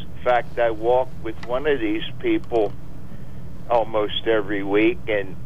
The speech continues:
they, they, they're exposed to people that have it. They're not getting the vaccine no matter what till the government grabs them and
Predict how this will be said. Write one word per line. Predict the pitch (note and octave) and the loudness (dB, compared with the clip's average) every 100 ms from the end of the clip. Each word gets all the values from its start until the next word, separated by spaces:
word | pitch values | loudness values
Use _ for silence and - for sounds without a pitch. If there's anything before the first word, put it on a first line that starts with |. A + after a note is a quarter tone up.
| - | -2
they, | G#2+ A2 A2 | 2 2 2
they, | G2+ G#2+ C3+ B2 - | 2 2 2 0 -2
they're | B2+ D3+ | 0 0
exposed | B2+ - - - B2+ D#3+ D#3+ D3 - | 0 -4 -4 2 4 4 0 -4 -4
to | B2 | -4
people | - B2+ A#2+ G#2+ G#2 | -4 -2 -2 0 2
that | F#2 G#2 | 2 4
have | A2+ G#2+ F#2+ | 4 4 2
it. | D2+ - - | -2 -4 -4
They're | A2+ B2 | -2 0
not | F#3 D3+ - - | 2 2 0 2
getting | B2+ - B2 | 2 2 -4
the | A#2 | -2
vaccine | A#2+ B2 A#2+ B2 - C3 D3+ D3+ - - - - | 2 4 2 -2 -2 -2 -2 -2 -4 -6 -6 -2
no | C3 C#3+ | 0 2
matter | C#3 C3+ C3 A2+ | 4 4 4 2
what | A2+ B2 D#3 C#3+ - - - - - | 2 2 2 0 -6 -6 -6 -6 -4
till | C3 B2 | -2 0
the | A#2 | 0
government | - C3+ C#3 D3 C3+ B2+ A2+ F2+ - | 2 4 4 2 -2 -2 -2 -4 0
grabs | B2+ C3+ D3 C#3+ C3 | 4 4 4 0 -6
them | B2+ B2 | -4 -4
and | A2 | -4